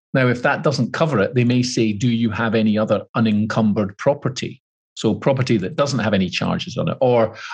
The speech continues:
a property that's got a first charge, but there's quite a lot of equity in it, and it could, you know, it could support a second charge. So just ask, ask the investor, say,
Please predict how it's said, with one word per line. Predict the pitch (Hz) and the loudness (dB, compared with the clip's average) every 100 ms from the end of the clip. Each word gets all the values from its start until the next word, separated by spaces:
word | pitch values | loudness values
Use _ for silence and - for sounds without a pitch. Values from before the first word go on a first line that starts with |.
| 113 | -2
a | |
property | - 139 - 120 | 0 0 0 0
that's | 117 | 2
got | - - | 0 0
a | |
first | - - - | -2 -2 -2
charge, | 127 117 110 - | 0 2 0 0
but | 120 123 | 0 2
there's | 117 | -4
quite | - 131 | 0 0
a | 120 | 2
lot | 113 | 2
of | 110 | 2
equity | 135 160 - 127 120 113 | 0 0 -2 -2 2 2
in | 117 | 2
it, | 113 | 0
and | 117 | -2
it | 113 - | -2 0
could, | 123 107 - _ _ - | 0 0 -6 _ _ -2
you | 135 | 0
know, | 123 | 2
it | 127 | 2
could | - 120 | 2 2
support | - - - 139 123 | 0 -2 0 2 4
a | |
second | 135 185 190 110 | 2 0 0 0
charge. | - - - - - - - - | 0 -2 -6 -10 -16 -18 -18 -8
So | - 160 - - _ - | -2 -2 -2 -12 _ -2
just | 226 - | 0 2
ask, | 165 160 - - | 2 2 -2 -2
ask | 151 156 | 0 2
the | 165 | 0
investor, | 143 151 175 - - - | 2 2 0 -2 -8 -4
say, | - 120 | 0 0